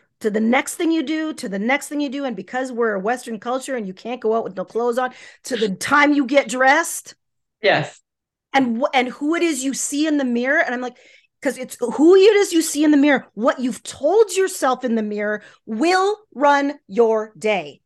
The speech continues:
Speaker 1: and your life. So if you get up and you put, you put on the whatever, you know, like, it drove me nuts in the pandemic. They're like, "Athleisure,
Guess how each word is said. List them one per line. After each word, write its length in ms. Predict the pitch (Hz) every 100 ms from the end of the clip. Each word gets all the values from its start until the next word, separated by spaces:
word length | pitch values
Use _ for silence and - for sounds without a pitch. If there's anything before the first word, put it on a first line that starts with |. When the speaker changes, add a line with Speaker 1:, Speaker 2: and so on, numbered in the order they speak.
| -
Speaker 1:
and 360 | 294 311 320 320 _
your 440 | 202 226 220 226 -
life. 240 | 185 170 - - -
So 220 | 262 240
if 160 | 277 226
you 180 | 294 349
get 160 | 381
up 160 | 349 330
and 100 | 277
you 120 | 294
put, 240 | - 277
you 100 | 247
put 220 | 262 294 277
on 240 | 277 269
the 60 | 240
whatever, 280 | 233 247 247 - _ -
you 840 | 294 294 285 294 320 311 294 -
know, 100 | 247
like, 180 | 233 220
it 100 | 190
drove 260 | 185 208 226
me 100 | 302
nuts 460 | 381 359 - - _ -
in 100 | 220
the 60 |
pandemic. 320 | 226 285 320 262
They're 80 |
like, 180 | 220 208 - _ -
"Athleisure, 1080 | 320 320 285 359 381 285 302 285 269 285